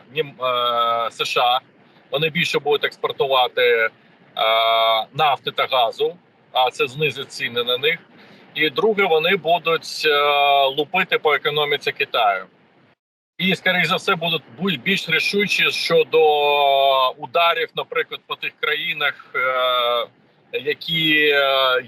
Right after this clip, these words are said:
є, ну, фактично країнами-терористами. Ну, принаймні, коли був, е, е, Трамп, е, то ми бачили абсолютно іншу політику. Е, ми бачили більш рішучу політику, удари по Ірану в тому числі, е,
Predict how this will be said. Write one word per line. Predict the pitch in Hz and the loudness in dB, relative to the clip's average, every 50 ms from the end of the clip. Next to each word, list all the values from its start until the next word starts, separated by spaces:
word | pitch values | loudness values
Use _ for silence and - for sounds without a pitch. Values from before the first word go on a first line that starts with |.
| 107 - | -8 -8
є, | 131 151 156 156 151 139 135 | -4 0 2 2 2 0 0
ну, | 147 143 135 | -2 -4 -2
фактично | - 135 - - 156 135 - - 143 - | -4 -8 -6 -6 -6 -6 -6 -8 -8 -4
країнами-терористами. | - 143 147 147 139 135 135 131 131 127 - 139 135 139 139 131 123 107 - - 113 107 110 | -2 -2 0 0 -2 -2 -4 -4 -4 -2 -2 0 0 0 2 0 0 -2 -4 -10 -14 -10 -6
Ну, | 135 151 - | -8 -6 -4
принаймні, | - 170 175 180 175 165 156 156 151 | -4 -4 -2 -2 -2 -2 -2 -4 -4
коли | - 170 165 170 170 160 139 | -2 -4 -2 -2 -2 -4 -4
був, | 147 160 156 139 - - - - | -4 -4 -4 -6 -8 -8 -4 0
е, | 151 | 0
е, | 147 143 143 139 135 _ _ _ _ _ _ _ - 131 131 135 - - | 2 4 2 2 0 _ _ _ _ _ _ _ -4 -2 -2 -2 -2 -2
Трамп, | 180 185 190 202 202 202 190 180 | -2 0 2 2 0 -2 -4 -8
е, | _ _ - - 127 127 127 123 123 120 - | _ _ -6 -2 -2 0 0 0 -2 -2 -2
то | 156 151 151 147 | 0 0 0 0
ми | 151 165 165 | -2 -4 -4
бачили | 147 170 170 175 165 - - 165 160 151 160 156 151 151 147 147 143 135 - - _ - - - _ - | -2 0 0 0 0 -2 -6 -6 -4 0 0 2 2 2 2 2 0 -2 -4 -8 _ -20 -20 -20 _ -8
абсолютно | - 135 135 - - - 170 175 190 185 - 165 160 160 - | -6 -6 -6 -6 -6 -6 -6 -4 -4 -6 -4 -4 -4 -4 -2
іншу | 190 185 180 165 - - 156 | -2 -2 -2 -2 -2 -6 -4
політику. | 151 - 156 147 143 139 139 - - 147 - - 180 190 208 - _ _ _ _ - _ _ _ _ - | -2 -2 0 0 0 -2 -2 -2 -2 -4 -2 -2 -2 -2 -2 -4 _ _ _ _ -20 _ _ _ _ -4
Е, | - 127 131 127 131 131 131 131 131 131 131 131 131 135 139 151 | 0 0 2 2 2 2 2 2 2 2 2 0 0 -2 -2 -2
ми | 160 | -4
бачили | 156 135 180 185 185 180 - - - 170 160 156 160 156 - - | -2 0 2 2 0 0 -2 -4 -4 -2 -2 0 -2 -4 -4 -4
більш | 180 196 185 - 170 | -6 -6 -4 -4 -4
рішучу | 156 156 - - 160 143 131 - - 160 | -4 -4 -4 -6 -8 -8 -8 -8 -10 -6
політику, | - - 160 160 170 170 - 165 - - 175 | -4 -2 -2 -2 -2 -6 -8 -8 -6 -4 -2
удари | 165 156 160 170 175 170 160 160 147 | -2 -2 0 0 2 2 2 0 0
по | - 170 156 | 0 2 2
Ірану | 156 147 143 139 135 131 131 127 127 135 | 4 4 2 2 2 0 0 -2 -4 -6
в | - _ | -6 _
тому | 170 160 151 151 147 | -2 -2 0 -2 -2
числі, | - 156 147 - - 156 165 165 | -4 -6 -10 -8 -4 -2 0 0
е, | 175 | -2